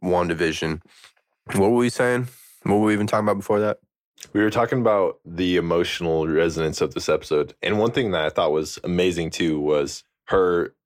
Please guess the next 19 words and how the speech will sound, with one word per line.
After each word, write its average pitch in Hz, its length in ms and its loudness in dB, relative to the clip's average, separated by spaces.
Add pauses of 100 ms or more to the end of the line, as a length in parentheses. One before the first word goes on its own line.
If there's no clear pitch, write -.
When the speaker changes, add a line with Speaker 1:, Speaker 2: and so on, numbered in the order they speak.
(200)
Speaker 2:
conversation 92 680 0
with 78 280 -4
Vision 76 560 -2 (200)
was 78 180 -2
great. 78 380 0 (320)
Like, 107 120 2
Speaker 1:
Oh, 92 80 2
Speaker 2:
it 87 80 -8
Speaker 1:
greatest. 107 640 0
That 117 100 4
was 123 100 0
probably 139 180 0
the 113 80 0
best 107 320 -2
scene 113 200 2
in 101 80 2
the 87 100 2
episode, 82 440 -2
dude. 85 240 0